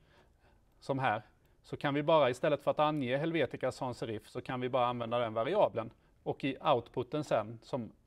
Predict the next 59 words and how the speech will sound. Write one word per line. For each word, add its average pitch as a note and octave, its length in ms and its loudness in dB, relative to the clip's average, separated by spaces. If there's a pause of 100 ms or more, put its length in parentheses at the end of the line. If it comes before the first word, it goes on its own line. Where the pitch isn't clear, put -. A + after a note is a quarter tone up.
går C3+ 280 -6
ut A#2+ 100 -6
till C3 80 -4
webbläsaren A#2 640 -4
så - 120 -12
bara B2 160 0
ersätter B2 500 -4
den A#2+ 120 -6
variabeln A2 540 -4
med A2 100 -10
det G#2 100 -10
som B2 140 -16
vi F#2+ 100 -16
har - 100 -14
där. - 80 -16 (340)
Och - 160 -4
det F3+ 60 6
är F#3+ 40 8
ganska F#3 300 2
schysst, - 300 -4
då E3+ 80 -4
kan E3 160 0
ni D#3+ 80 2
liksom D3+ 400 -2 (360)
definiera D#3+ 560 2
era C3+ 240 2
rubriker C3 560 -4
och, A#2+ 260 0
och C3+ 120 -8
sånt B2+ 160 -10
där A#2+ 160 2
en C#3+ 220 -2
gång C3 320 0
högst - 320 -10
upp B2+ 160 -4
i B2 60 -8
sas-filen A#2 760 -4 (140)
och C#3 140 -10
sen A2 180 -4
så - 120 -14
kan A#2+ 140 -10
ni G#2+ 60 -8
bara G#2 140 -4
nyttja G#2 240 -14
det G#2 80 -14
rakt G#2+ 280 -10
upp - 100 -16
och - 60 -12
ner. A#2+ 160 -12 (400)
Färger, E3+ 420 6
samma B2 320 0
sak, - 380 -2
alltså B2 140 -2
ni C#3 80 -6
kan C3+ 140 -6
sätta - 400 -4
en C3 100 -4
färg A#2+ 360 0
här G#2+ 260 -2